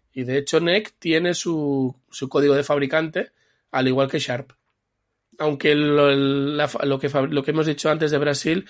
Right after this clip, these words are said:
lo hicieron con otro código de fabricante diferente. En, que eso está, creo, se lo, en, en, en las, en las eproms o en el sistema, cuando en el M S X puedes saber qué fabricante es.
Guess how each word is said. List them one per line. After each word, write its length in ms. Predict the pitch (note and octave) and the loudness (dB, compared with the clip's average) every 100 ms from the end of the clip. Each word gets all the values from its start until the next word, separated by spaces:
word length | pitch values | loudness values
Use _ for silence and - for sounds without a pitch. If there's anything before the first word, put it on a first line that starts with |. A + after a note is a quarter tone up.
| - - | -20 -10
lo 140 | - C#3 | 0 2
hicieron 280 | C3 D#3 | 4 2
con 140 | D#3+ D#3 | 4 2
otro 180 | D3+ D3 | 2 2
código 240 | C#3+ C#3 | 2 2
de 80 | C3+ | 2
fabricante 460 | C3+ C3+ C3+ C3 | 0 0 0 0
diferente. 460 | C3 B2 A#2 A2+ A2+ _ _ _ _ _ _ _ _ _ _ _ - | -2 -2 -6 -10 -14 _ _ _ _ _ _ _ _ _ _ _ -6
En, 420 | C#3+ B2+ B2+ C3 | -4 -2 -2 -6
que 100 | C3 | -6
eso 120 | B2+ | -6
está, 240 | C3+ - C3 | -4 -4 -2
creo, 360 | C3 C3 C3 - - _ - | -2 -2 -4 -8 -20 _ -18
se 200 | - C3 | -6 -2
lo, 340 | B2+ C3 C3+ | -2 0 -2
en, 240 | C3+ C3+ | -2 -4
en, 460 | C#3+ C3 B2 B2 B2+ | -4 -4 -6 -8 -8
en 160 | B2+ B2 | -6 -4
las, 600 | B2 A#2+ A#2+ B2 - - | -2 -2 -4 -6 -10 -6
en 80 | B2+ | -4
las 200 | B2 C#3+ | -2 0
eproms 400 | C#3 C#3+ C3+ C3 | 0 0 -2 -2
o 380 | C3 B2+ B2 - _ _ _ _ _ - | -2 -2 -6 -12 _ _ _ _ _ -10
en 140 | C3 | -4
el 80 | B2+ | -4
sistema, 400 | B2 C3 C#3+ C#3+ | -4 -2 0 0
cuando 440 | D3 D3 C#3+ C#3 C3+ | 0 0 2 2 2
en 80 | |
el 80 | C#3 | 0
M 120 | C#3+ | 0
S 100 | C#3 | 0
X 220 | C#3 D3 C#3+ | 0 -2 -2
puedes 420 | C#3+ C#3 C3+ B2+ | 0 0 0 -2
saber 260 | C3+ C3+ B2 - | 0 -2 -4 -6
qué 140 | - | -4
fabricante 540 | C#3 C3+ B2 C3 B2 A2+ | -2 0 -2 -4 -6 -10
es. 200 | - | -12